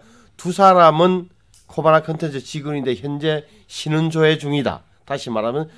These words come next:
청와대 직원으로 흡수할 두 사람이고, 한 분은 현재 청와대 행정관이고, 한 분은 지인, 말씀하신 무슨 무용학과 개명 교수, 필라테스 하신다는 분, 이렇게 됐던 거 아닙니까? 그러니까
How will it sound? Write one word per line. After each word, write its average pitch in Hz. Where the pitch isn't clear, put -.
청와대 160
직원으로 143
흡수할 156
두 117
사람이고, 90
한 196
분은 156
현재 127
청와대 120
행정관이고, 117
한 208
분은 190
지인, 135
말씀하신 127
무슨 110
무용학과 117
개명 120
교수, 98
필라테스 135
하신다는 117
분, 95
이렇게 160
됐던 101
거 87
아닙니까? 85
그러니까 123